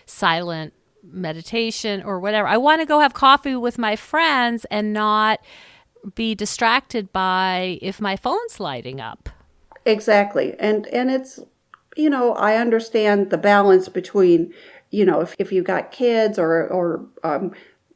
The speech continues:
Speaker 2: chances are that forty-five-year-old, uh, th-, that middle-aged woman ha-, might have parents or some other, some other, um, elderly parents, uh, needing care or something else.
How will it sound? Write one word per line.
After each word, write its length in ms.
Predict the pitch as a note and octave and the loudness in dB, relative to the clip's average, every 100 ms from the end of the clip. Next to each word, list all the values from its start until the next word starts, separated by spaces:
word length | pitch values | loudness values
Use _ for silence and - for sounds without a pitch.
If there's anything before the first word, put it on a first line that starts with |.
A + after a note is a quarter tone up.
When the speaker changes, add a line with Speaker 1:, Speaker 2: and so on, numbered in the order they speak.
| _ - | _ -4
Speaker 2:
chances 400 | A3+ G3+ G#3 F#3+ | 0 0 0 0
are 180 | F#3 | 2
that 220 | E3 B2+ - | 2 0 0
forty-five-year-old, 920 | F#3 F3+ F3+ F3 E3 D#3+ D#3+ D#3+ - _ - | 0 0 -2 -2 0 0 0 -4 -12 _ -8
uh, 380 | D#3+ C3+ C#3 - - | -6 -4 -6 -8 -10
th-, 140 | - - | -12 -12
that 280 | - F#3 F3+ | -8 -6 -2
middle-aged 600 | F#3+ F#3 F3+ F3+ E3 - | 0 0 2 2 0 -2
woman 400 | E3+ E3+ E3+ E3+ - - - - | -2 2 2 0 -6 -20 -20 -4
ha-, 240 | G3 E3+ - | 0 0 0
might 260 | F#3+ F3 F3+ | 0 0 0
have 400 | F3+ E3 F3+ - | 0 -2 -2 -8
parents 560 | - A3 A3 G#3 G3 - | -6 -2 0 0 -2 -4
or 300 | D#3+ D3+ D3+ | -2 0 -2
some 340 | D3+ G3+ G3+ | -2 -2 0
other, 400 | F#3 F#3 F3+ E3+ - | 0 0 0 -2 -10
some 300 | - F#3+ F#3+ | -6 -2 0
other, 420 | F3+ F3 D#3+ - | 0 -2 -4 -6
um, 340 | D#3+ C#3 G3+ G#3 - _ _ | -8 -8 -8 -14 -20 _ _
elderly 420 | F#3+ G3 E3+ E3+ E3 | -4 0 0 0 -2
parents, 720 | G#3 F3+ E3+ E3+ - - - - | -2 -2 0 -2 -6 -18 -20 -12
uh, 240 | D3+ D3 - | -8 -8 -4
needing 340 | F#3+ F#3+ F3+ F3+ | 0 0 0 -4
care 380 | - F3 D#3+ F3 | -4 -4 -4 -4
or 60 | |
something 460 | E3+ F3+ F3 F3 F3 | -6 -6 -4 -2 -2
else. 360 | E3 D#3+ - | -2 -6 -8